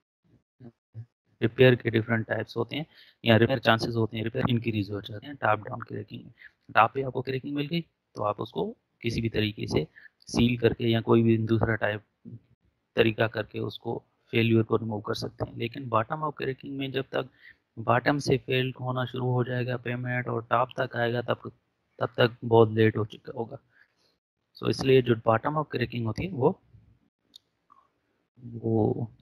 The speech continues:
dangerous होता है। ठीक है, इसको पढ़ लेना आप थिन payments और thick payments को। After repeated loading, the longitudinal cracks connect, forming many-sided, sharp-edged, uh, pieces that develops into a pattern or resembling the back of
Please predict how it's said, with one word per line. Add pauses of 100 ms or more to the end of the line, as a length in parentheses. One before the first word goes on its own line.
dangerous
होता
है।
ठीक
है,
इसको
पढ़
लेना
आप
थिन
payments
और
thick
payments
को। (560)
After
repeated
loading, (120)
the
longitudinal (100)
cracks
connect, (120)
forming (260)
many-sided,
sharp-edged, (500)
uh,
pieces
that
develops
into
a
pattern
or
resembling
the
back
of